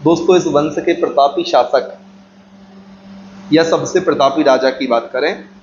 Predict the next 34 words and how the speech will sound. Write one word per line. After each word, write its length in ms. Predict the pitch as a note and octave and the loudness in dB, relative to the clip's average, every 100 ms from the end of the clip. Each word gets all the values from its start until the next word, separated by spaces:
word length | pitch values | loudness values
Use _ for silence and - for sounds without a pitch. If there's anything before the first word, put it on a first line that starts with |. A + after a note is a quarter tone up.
| - E3 | -6 0
तो 100 | D3 | 2
वह 220 | E3 E3+ | 2 2
राजा 380 | C#3+ C#3 D3 D#3+ | 4 2 2 2
गांगे 420 | C#3+ C#3 C#3 D3 | 2 0 0 0
देव 180 | C#3+ C3+ | 2 0
का 120 | C3 C3+ | -2 -6
पुत्र 340 | D3+ - E3+ | -8 -8 -6
कर्ण 380 | - C#3+ B2+ B2+ | -2 -2 0 -2
था, 400 | - C3+ F#3+ - - - - - - - | 0 -2 -2 -8 -20 -20 -20 -20 -20 -8
जिसने 420 | B2+ C#3 F3 F#3+ | -4 0 2 2
अमरकंटक 640 | D#3 D3+ D3 D#3 D3 C#3+ - | 2 2 0 0 -2 -2 -2
में 280 | A#2+ C3 E3 - - | -4 -4 -6 -12 -4
कर्ण 300 | D#3 E3+ E3 | 0 0 0
मंदिर 320 | D3 C#3 C3+ | -2 -2 -2
का 140 | C3 C3 | -2 0
निर्माण 360 | A#2+ A#2 A#2+ | 0 2 0
करवाया। 400 | A#2+ A#2+ A#2 A#2+ A#2+ - - - | 2 0 2 2 0 -6 -18 -6
प्रश्न 320 | D#3 E3 F#3+ | -2 -2 -2
बनेगा, 400 | D#3+ C3+ C3 C3+ C3+ | 0 0 2 0 0
कर्ण 360 | - D3 D3+ | 0 0 0
किस 220 | - - | -4 -4
वंश 300 | C#3 C#3+ E3+ | -2 -2 -2
का 140 | - D#3+ | -2 -2
शासक 400 | D3 C#3+ D#3+ - | 0 -2 -4 -4
था? 160 | - A#3 - - - - - - - - - - - - D3+ | -2 -2 -2 -16 -20 -20 -20 -20 -20 -20 -20 -20 -20 -6 2
तो 60 | |
आपको 300 | C#3 D3 E3 | 2 2 -2
ध्यान 280 | C3 C3+ C#3 | 0 0 0
रखना 300 | C3+ C3+ C3+ | -2 -2 -6
है, 100 | F3+ | -6
कलचुरी 440 | - C#3+ C3+ D3+ C#3 | -2 -2 -2 -4 -2
वंश 260 | B2+ C3 | -4 -4
के 100 | - | -4
अंतर्गत 600 | B2 A#2+ B2 - - - | -4 -4 -2 -2 -2 -12